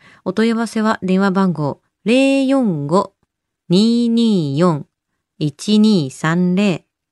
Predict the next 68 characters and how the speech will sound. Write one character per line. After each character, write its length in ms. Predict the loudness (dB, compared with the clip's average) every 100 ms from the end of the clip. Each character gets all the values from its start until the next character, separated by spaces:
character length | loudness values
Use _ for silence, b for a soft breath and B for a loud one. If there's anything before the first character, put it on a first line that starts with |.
| _ _ _ b b b b
零 320 | 0 2 2
四 340 | 2 2 0
五 260 | -2 -2 -4 _ _
二 420 | -2 0 2 0 0
二 480 | 0 0 0 0
四 280 | 0 0 -4 -12 _ _ -8
一 380 | -6 -4 0
二 300 | 2 2 0
三 420 | -4 -6 -4 -2 -2
零、 260 | -2 -4 _ b b
ま 120 | -6
た 160 | -2 -2
は 100 | -2
エ 60 | -2
フ 100 | 0
エ 80 |
ム 80 | 0
横 180 | 0 -2
浜 220 | -6 -6
ラ 160 | -6 -4
ジ 80 | -2
オ 60 |
シ 120 | -4
ョ 40 | -6
ッ 40 |
ピ 140 | -6 -6
ン 60 |
グ 80 | -4
の 80 | -4
ウ 40 |
ェ 120 | -4
ブ 100 | -4
サ 160 | -4 -6
イ 80 | -6
ト 100 | -8
か 140 | -6
ら 140 | -4 -4
ど 100 | -4
う 40 |
ぞ。 180 | -6 -10 _ _ _ _ b b b
そ 120 | -6 -2
し 40 |
て 80 | 0
保 60 | 0
険 180 | 0
ナ 120 | 0 0
ビ 120 | 0
は 100 | 0
iTunes 340 | -2 -4 -2
の 80 | -4
ポ 120 | -6
ッ 40 | -8
ド 140 | -6
キ 100 | -6
ャ 60 | -6
ス 40 |
ト 100 | -6
で 100 | -6
も 100 | -6
聞 160 | -6 -6
く 40 |
こ 100 | -6
と 80 | -4
が 100 | -4
で 100 | -6
き 100 | -4
ま 140 | -4
す。 140 | -6